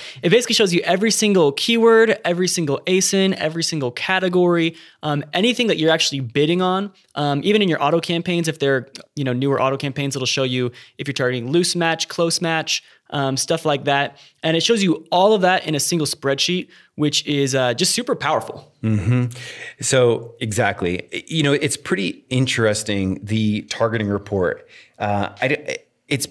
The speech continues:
Speaker 2: it's interesting because I don't know if people even realize what they're missing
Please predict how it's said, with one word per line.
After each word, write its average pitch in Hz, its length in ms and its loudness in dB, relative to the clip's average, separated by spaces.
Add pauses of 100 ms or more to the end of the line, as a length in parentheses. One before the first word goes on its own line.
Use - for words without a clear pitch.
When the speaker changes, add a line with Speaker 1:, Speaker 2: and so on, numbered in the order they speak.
(120)
Speaker 2:
it's 131 180 -2
interesting 180 520 0
because 120 240 2
I 117 60 4
don't 120 500 0
know 110 420 0 (140)
if 113 160 -4
people 165 300 0
even 107 320 0
realize 117 480 2
what 107 160 0
they're 95 160 0
missing 104 760 -2